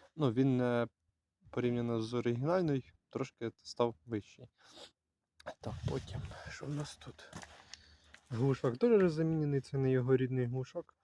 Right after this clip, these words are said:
Теж замінений, може в подальшому просто прямоток поставимо взагалі. Скутер буде повністю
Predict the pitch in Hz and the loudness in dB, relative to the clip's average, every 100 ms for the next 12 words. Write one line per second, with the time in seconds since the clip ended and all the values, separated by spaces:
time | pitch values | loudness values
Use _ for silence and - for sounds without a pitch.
0 | _ _ _ _ _ _ 127 123 120 156 | _ _ _ _ _ _ 0 2 2 2
1 | 220 143 123 123 123 123 - 120 127 - | 2 2 2 2 2 -2 -4 -4 -4 -4
2 | - 120 - 120 - - 127 123 117 120 | -10 -10 -10 -16 -16 -6 -2 0 -2 -8
3 | _ - - 131 123 117 120 120 120 123 | _ -20 -12 -8 -8 -6 -6 -6 -6 -8
4 | - - - - - - 135 127 131 127 | -16 -20 -20 -18 -12 -4 0 2 2 0
5 | 127 139 131 123 127 | 2 4 4 0 -6